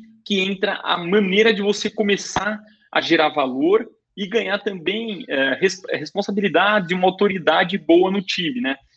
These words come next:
É você identificar o que as pessoas técnicas, elas têm de bom, explorar o lado positivo delas, né? Em prol do time, explorar no bom sentido, né?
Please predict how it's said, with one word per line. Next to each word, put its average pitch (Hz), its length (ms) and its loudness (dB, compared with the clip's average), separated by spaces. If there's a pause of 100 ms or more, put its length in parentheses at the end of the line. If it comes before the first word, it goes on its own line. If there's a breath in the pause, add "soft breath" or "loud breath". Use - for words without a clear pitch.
(180)
É 180 80 2
você 190 220 2
identificar 214 580 0
o 302 120 4
que - 100 0
as - 140 -2
pessoas - 480 -6
técnicas, 143 880 -2 (240)
elas 143 280 0
têm 202 160 2
de 185 120 -2
bom, 131 260 -4 (500)
explorar 190 800 2
o 339 60 -6
lado 208 220 0
positivo 160 800 -4
delas, 135 480 -2
né? 160 300 -4 (220)
Em 151 140 -6
prol 165 200 4
do 147 160 2
time, 175 480 -4
explorar 143 420 0
no 147 120 -4
bom 147 180 -2
sentido, - 540 -6
né? - 160 -2